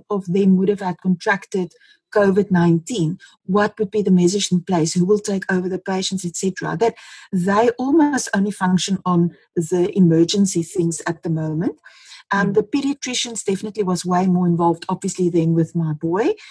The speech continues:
Speaker 1: Um, and they were talking more, like, yesterday, also prior to discharge, the pediatrician had a big talk with me in terms of the additional risk in terms of immunity. So now, um, you know, normally with a prem, you have to be very, very careful with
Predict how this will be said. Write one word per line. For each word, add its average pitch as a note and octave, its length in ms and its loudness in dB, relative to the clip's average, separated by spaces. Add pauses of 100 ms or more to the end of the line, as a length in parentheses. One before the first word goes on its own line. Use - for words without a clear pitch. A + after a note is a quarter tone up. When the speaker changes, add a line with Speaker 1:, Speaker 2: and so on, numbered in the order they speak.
(260)
Speaker 1:
Um, F3 320 2
and F#3+ 160 2
they F#3 120 2
were G3 120 2
talking F#3+ 320 -2
more, F3+ 220 4
like, F3+ 300 0
yesterday, F3+ 400 0
also G3 280 -4
prior F3+ 340 -2
to F3 120 -8
discharge, F3 560 -6
the F3+ 80 -8
pediatrician F#3 640 -4
had E3+ 140 0
a E3+ 40 -2
big A3 300 -2
talk F3 260 -2
with E3+ 160 -4
me E3 220 -4 (320)
in F#3+ 140 -4
terms G3 240 0
of F#3 100 -6
the - 140 -6
additional F3+ 500 0
risk E3+ 420 0
in E3+ 120 0
terms E3 240 -2
of E3 120 -6
immunity. D#3+ 560 -2
So F#3+ 200 -4
now, F#3 480 2 (640)
um, E3+ 400 0 (340)
you G3 180 -2
know, F#3 160 2
normally F#3+ 440 4
with F#3+ 160 0
a - 40 -6
prem, F3+ 320 0
you E3+ 100 2
have E3 180 -2
to F3 60 -10
be F3+ 120 -2
very, F#3 280 2
very F3 260 2
careful F3+ 400 -4
with E3 340 0